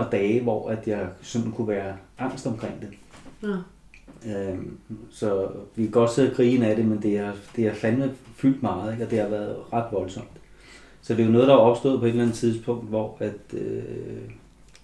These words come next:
Speaker 1: det var en overlevelsesmekanisme. Og efter jeg så startede med at læse til coach og sagde mit job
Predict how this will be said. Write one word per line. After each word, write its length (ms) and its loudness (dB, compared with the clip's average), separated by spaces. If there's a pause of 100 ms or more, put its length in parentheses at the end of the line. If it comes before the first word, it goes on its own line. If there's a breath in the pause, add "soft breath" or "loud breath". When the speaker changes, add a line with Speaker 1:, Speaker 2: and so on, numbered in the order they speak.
(580 soft breath)
Speaker 1:
det 100 0
var 120 2
en 60 -2
overlevelsesmekanisme. 1040 -2 (720 loud breath)
Og 140 8
efter 240 6
jeg 140 4
så 280 6 (840)
startede 500 4
med 200 4
at 300 2 (300)
læse 220 -2
til 160 -10
coach 500 -2
og 240 -6
sagde 240 -6
mit 160 -8
job 180 0